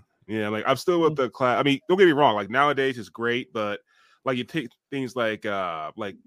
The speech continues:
Speaker 1: modern Disney movies where the good guy has, like, all this, you know, like, all this backstory, this narrative, makes him compelling, then it leaves the villain in the dust.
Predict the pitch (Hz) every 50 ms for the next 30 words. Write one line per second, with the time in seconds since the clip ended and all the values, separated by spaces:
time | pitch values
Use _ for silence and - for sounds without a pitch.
0 | _ _ - 120 117 117 120 117 113 113 107 104 95 92 113 120 113 104 104 101
1 | 98 110 120 120 101 104 101 98 98 95 98 107 104 104 101 98 98 92 - 92
2 | - 127 127 107 92 107 101 98 113 113 101 107 - - 110 117 117 113 113 110
3 | 107 98 110 104 98 - - - - - _ _ _ _ _ _ _ _ _ _
4 | _ _ _ 104 117 117 107 104 101 101 101 107 - - 110 110 110 110 101 101
5 | - - _ 107 107 107 101 - - 110 101 95 95 95 90 - 107 107 117 113
6 | 110 98 95 95 92 95 110 107 104 107 - - 98 85 - 131 131 120 107 104
7 | 101 104 101 101 110 120 117 - 107 92 85 123 131 131 123 120 98 95 107 101
8 | 92 _ - 120 143 143 104 92 - - - -